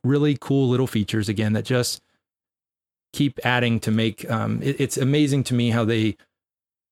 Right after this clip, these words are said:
I would recommend Pop for a new user, but even power users, I think, can really still get work done, and they, they've enabled their tools to work in both, um,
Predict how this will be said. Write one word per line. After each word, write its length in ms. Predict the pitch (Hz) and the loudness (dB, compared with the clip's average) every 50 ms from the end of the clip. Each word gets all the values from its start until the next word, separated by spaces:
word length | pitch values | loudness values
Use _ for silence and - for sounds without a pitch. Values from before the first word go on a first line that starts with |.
| _ _ | _ _
I 120 | - 139 165 | 0 2 2
would 140 | 170 151 120 | 2 2 2
recommend 480 | 127 131 127 - 127 123 120 113 107 | 2 2 2 0 0 2 0 0 0
Pop 320 | - - 123 120 127 - - | -2 -2 -2 -2 -2 -4 -8
for 360 | - - 120 104 107 - - _ - | -6 -2 0 0 0 -2 -4 _ -2
a 80 | 120 | 0
new 160 | 110 110 120 151 | 0 2 2 2
user, 480 | 165 175 190 190 180 220 226 220 202 - _ _ _ _ _ _ _ _ | 2 2 2 2 2 2 0 0 -2 -6 _ _ _ _ _ _ _ _
but 200 | - 131 117 - - _ | -2 -2 -2 -4 -6 _
even 280 | - 160 175 170 202 175 | -2 0 2 2 2 0
power 300 | - - 156 156 139 123 | 0 0 0 2 2 2
users, 380 | 107 101 101 95 98 95 87 104 | 0 0 0 0 -2 -2 -2 -2
I 100 | 98 90 | -4 -2
think, 260 | - 113 101 98 - - | -2 -4 -4 -4 -6 -6
can 320 | - 117 110 107 107 113 | -4 -2 -2 0 0 0
really 360 | 123 139 139 135 135 135 131 123 | 2 2 2 2 2 2 0 0
still 400 | - - - - 131 120 117 113 | 0 -2 -2 0 0 0 0 -2
get 300 | 98 - 110 110 113 - | -2 -2 -2 -2 -2 -2
work 260 | 113 107 107 101 - - | -2 -2 -2 -2 -2 -4
done, 220 | 107 101 95 98 | -4 -2 -2 -2
and 100 | 98 98 | -2 -2
they, 100 | 104 107 | -2 -2
they've 260 | 101 110 110 104 104 | 0 -2 -2 -2 -2
enabled 380 | - 113 110 113 117 107 113 98 | -2 0 0 0 0 -2 -2 -2
their 120 | 107 98 | -2 -4
tools 380 | 90 - - 107 107 104 95 - | -4 -4 -4 -2 -2 -4 -4 -6
to 80 | - 104 | -6 -4
work 260 | 101 98 101 98 - - - - | -2 -2 -2 -4 -6 -10 -8 -4
in 200 | 113 98 92 95 - | -4 -4 -4 -4 -4
both, 380 | 101 101 101 98 - - - _ _ _ _ _ _ _ _ _ _ _ - | -2 -2 -2 -4 -8 -14 -20 _ _ _ _ _ _ _ _ _ _ _ -6
um, 300 | - 98 95 92 101 | -6 -4 -4 -4 -6